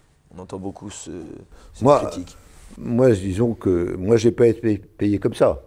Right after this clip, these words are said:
Speaker 2: Donc, euh, donc, euh, c'est facile pour moi de dire, « Bah non, euh, ils faisaient le même, ils font le même métier que moi, et puis, euh, et ils sont beaucoup plus payés, euh, facteur dix ou facteur, euh, ou facteur vingt ou au-dessus. » Euh, moi, quand, quand j'ai été, euh,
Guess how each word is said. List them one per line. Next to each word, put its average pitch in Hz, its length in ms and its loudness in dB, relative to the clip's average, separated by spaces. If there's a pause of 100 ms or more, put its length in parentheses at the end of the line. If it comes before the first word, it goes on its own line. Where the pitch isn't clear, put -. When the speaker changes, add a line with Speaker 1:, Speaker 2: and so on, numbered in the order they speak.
Speaker 2:
Donc, 82 240 -10
euh, 80 480 -2
donc, 80 320 -8
euh, 85 140 -4
c'est 76 220 -8
facile 85 320 -4
pour 80 180 -6
moi 90 200 -2
de 82 40 -6
dire, « 78 160 -4
Bah 76 140 -6
non, 80 340 -6
euh, 67 260 -10 (360)
ils - 80 -12
faisaient 95 220 -2
le 95 60 -2
même, 90 280 -2
ils 87 140 -4
font 98 160 -10
le 95 60 -4
même 90 160 -2
métier 90 300 -4
que - 100 -12
moi, 113 320 2
et 85 60 -6
puis, 95 380 -8
euh, 80 400 -4 (440)
et 78 340 -4
ils 85 80 -6
sont 98 120 -4
beaucoup 98 200 -4
plus 95 220 -10
payés, 120 500 0
euh, 85 200 0 (240)
facteur 92 440 -2
dix 117 380 -6
ou 87 40 -12
facteur, 78 600 -6
euh, 71 420 -6 (260)
ou 82 60 -12
facteur 80 460 -4
vingt 107 240 0
ou 95 160 -2
au-dessus. » 135 400 -2 (500)
Euh, 80 260 -2
moi, 90 200 2
quand, 78 480 -4 (260)
quand 90 200 -2
j'ai 87 260 2
été, 95 460 0
euh, 73 320 0